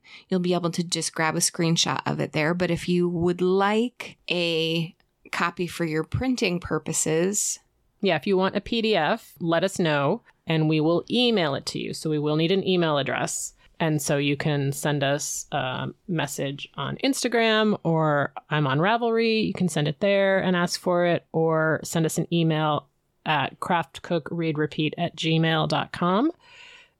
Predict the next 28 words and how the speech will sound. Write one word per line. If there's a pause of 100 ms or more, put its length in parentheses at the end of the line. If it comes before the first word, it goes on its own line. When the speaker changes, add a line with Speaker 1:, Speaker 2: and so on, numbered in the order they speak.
(100)
Speaker 2:
And
we
will
send
you
a
P
D
F
version
that
you
can (280)
print
out
and
play
with,
or,
you
know,
leave
on
your (380)
computer
and
play
with.